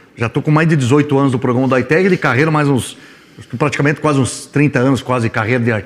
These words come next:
de, de, de apresentador. É, quando você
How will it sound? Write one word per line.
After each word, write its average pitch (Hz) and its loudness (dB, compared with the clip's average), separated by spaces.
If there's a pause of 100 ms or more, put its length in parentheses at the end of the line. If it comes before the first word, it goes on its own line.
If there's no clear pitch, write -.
(120)
de, 120 -2
de, 113 -2
de 107 -6
apresentador. 104 -6 (480)
É, 131 2 (220)
quando 214 2
você 185 2